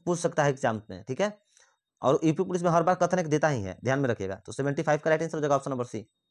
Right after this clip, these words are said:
आगे बढ़िए, देखिए तत्व दृष्टि के सौंदर्य, तो देखिए ये भी यहाँ पर हो जाएगा तत्व दृष्टि के सौंदर्य, ठीक है। तो ये देखिए यहाँ से आप लोग का अलग क्वेश्चन हो गया, ए, ये दूसरा क्वेश्चन है, ठीक है, ये कथन में से नहीं है। तत्व दृष्टि से सौंदर्य कौन सा हो जाएगा? तो राइट आंसर हो जाएगा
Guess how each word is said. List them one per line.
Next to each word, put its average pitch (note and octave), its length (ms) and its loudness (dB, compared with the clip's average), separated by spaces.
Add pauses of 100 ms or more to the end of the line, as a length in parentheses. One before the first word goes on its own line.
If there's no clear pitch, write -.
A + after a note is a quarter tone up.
(1600)
आगे C#3+ 160 4
बढ़िए, G#2 240 0 (140)
देखिए C3+ 200 0
तत्व E3 220 2
दृष्टि E3 260 -2
के F3 80 -4
सौंदर्य, C3+ 340 2
तो - 160 -8
देखिए C3 200 0
ये C3 100 6
भी G3+ 180 2 (500)
यहाँ C3+ 200 4
पर F3 120 4
हो F3 60 6
जाएगा E3+ 240 6 (180)
तत्व F3 320 4
दृष्टि E3 320 2
के F#3+ 120 4
सौंदर्य, D#3+ 420 4 (220)
ठीक B2+ 120 0
है। F3 120 4 (360)
तो B2+ 60 0
ये D3+ 120 6
देखिए C#3+ 200 2
यहाँ A#2+ 160 4
से D3+ 100 2
आप D3+ 80 2
लोग - 100 -2
का D#3 60 6
अलग E3 140 4
क्वेश्चन D3+ 240 -2
हो G#2+ 60 -2
गया, G2 160 -4 (800)
ए, A2+ 280 -4
ये C3 160 4
दूसरा C3+ 260 0
क्वेश्चन C3 240 -6
है, G2 60 -6
ठीक A#2+ 140 -6
है, G#3 100 0 (180)
ये A2 80 0
कथन C#3 240 0
में D3 80 0
से C#3+ 100 -4
नहीं A#2 160 -2
है। F#2+ 140 -10 (380)
तत्व D#3 260 0 (220)
दृष्टि C#3+ 260 4
से F3 120 -4
सौंदर्य D3 300 2
कौन D#3+ 180 0
सा E3+ 120 2
हो E3 80 4
जाएगा? D#3+ 300 2 (280)
तो A2+ 60 -2
राइट C#3 180 4
आंसर F3 100 -2
हो E3+ 60 2
जाएगा C#3 180 4